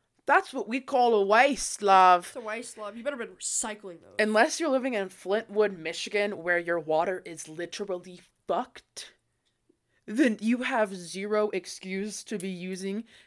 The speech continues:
Speaker 1: that many water. And, like,
Speaker 2: Yeah.
Speaker 1: I like a good water bottle here and there. It's like, "Oh, I can grab one on the go or something like this or like
Speaker 2: Yeah.
Speaker 1: that." But, bitch, if you are using your,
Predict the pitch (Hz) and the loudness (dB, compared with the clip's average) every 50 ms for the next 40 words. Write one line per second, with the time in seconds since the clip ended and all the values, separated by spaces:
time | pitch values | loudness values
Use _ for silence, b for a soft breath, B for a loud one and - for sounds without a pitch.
0 | b _ _ - 185 175 170 - - 190 190 180 175 175 170 165 165 - 160 - | b _ _ 2 4 4 4 2 0 -2 -2 -2 -2 -4 -6 -6 -6 -8 -8 -8
1 | B B B B B 294 349 330 - 226 208 - - _ _ _ _ _ _ _ | B B B B B -4 -2 -2 -2 -4 -8 -12 -12 _ _ _ _ _ _ _
2 | _ - 427 523 554 571 554 508 508 - 269 233 190 170 151 156 156 - - 160 | _ -6 -2 -2 0 0 -2 -2 -2 -4 -4 -2 -2 -2 -2 -2 -4 -8 -10 -14
3 | 165 170 175 - - - 151 165 - - 233 208 214 - - 349 311 202 208 202 | -12 -14 -12 -12 -10 -6 -4 -2 -2 0 0 -2 0 2 4 4 6 6 4 4
4 | - 208 196 196 190 180 180 180 185 185 175 175 175 175 175 170 180 170 165 165 | 0 -4 -2 2 4 4 4 2 0 -2 -4 -4 -4 -4 -4 -2 0 0 0 0
5 | 165 175 - - 180 170 165 - 175 170 165 - 175 170 165 170 - 165 156 156 | 0 -2 -6 -8 -10 -10 -6 -4 -4 -4 -2 -2 -2 -4 -4 -2 0 0 0 0
6 | - - B B B B B B B - 254 254 247 233 - _ _ _ _ _ | -2 -4 B B B B B B B -8 -6 -6 -6 -6 -8 _ _ _ _ _
7 | _ _ _ _ _ _ _ - - - _ - 349 349 339 - - 262 247 - | _ _ _ _ _ _ _ -16 -16 -12 _ -8 -6 -6 -6 -6 -6 -6 -6 -2
8 | 294 349 392 294 269 262 220 240 254 240 214 254 262 240 247 214 202 185 185 175 | 0 0 0 0 0 -2 -4 -4 -4 -4 -4 -6 -8 -8 -6 -6 -4 -4 -4 -4
9 | - | -6